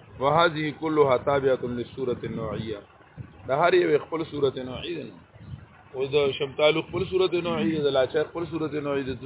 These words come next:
توت خپل صورت نوعي ده. نو هر یو د خپل خپل صورت نوعي څه دي؟ تابع دي. ملتویة فيها، چې هغه دننه موجود دی په دې کې.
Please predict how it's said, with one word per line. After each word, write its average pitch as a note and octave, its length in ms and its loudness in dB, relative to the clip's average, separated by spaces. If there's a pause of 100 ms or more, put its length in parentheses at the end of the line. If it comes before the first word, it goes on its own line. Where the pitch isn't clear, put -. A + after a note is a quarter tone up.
توت - 180 -12
خپل D#3+ 320 -2
صورت D#3+ 240 2 (840)
نوعي C#3+ 340 4
ده. A#2 180 -2 (320)
نو C#3 80 -2
هر F3 240 4
یو F#3 160 8
د D3 120 2
خپل G3 280 0
خپل D3+ 300 -6
صورت C3+ 220 0
نوعي C3+ 440 2
څه E3 180 -6
دي؟ A2+ 100 -8 (340)
تابع A2 380 0
دي. G2 60 -14 (2500)
ملتویة C#3+ 600 2 (180)
فيها، C#3+ 320 2
چې C#3 60 -4
هغه D3 340 6 (1200)
دننه D#3 280 6
موجود C3+ 420 2
دی C3 80 4
په A#2 120 0
دې C3 240 0
کې. G#2 120 -8